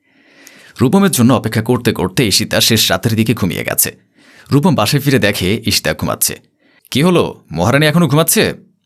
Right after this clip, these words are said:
ভালোই সুখের জীবন তোমার।" রূপমের ডাকে আচমকা ঘুম ভেঙে যায় ঈশিতার। সে রূপমের কাছে জানতে চাইল,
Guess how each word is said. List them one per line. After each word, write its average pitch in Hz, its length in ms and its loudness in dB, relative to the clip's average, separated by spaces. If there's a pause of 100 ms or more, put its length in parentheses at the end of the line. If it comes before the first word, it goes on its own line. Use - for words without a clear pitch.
(300)
ভালোই 175 260 0
সুখের 185 300 2
জীবন 160 260 0
তোমার।" 90 260 0 (1040)
রূপমের 165 340 2
ডাকে 135 220 0
আচমকা 127 320 0
ঘুম 107 260 0
ভেঙে 85 200 2
যায় 135 160 2
ঈশিতার। 87 340 -2 (360)
সে - 120 0
রূপমের 143 340 2
কাছে 92 420 0
জানতে 107 280 2
চাইল, 90 340 -2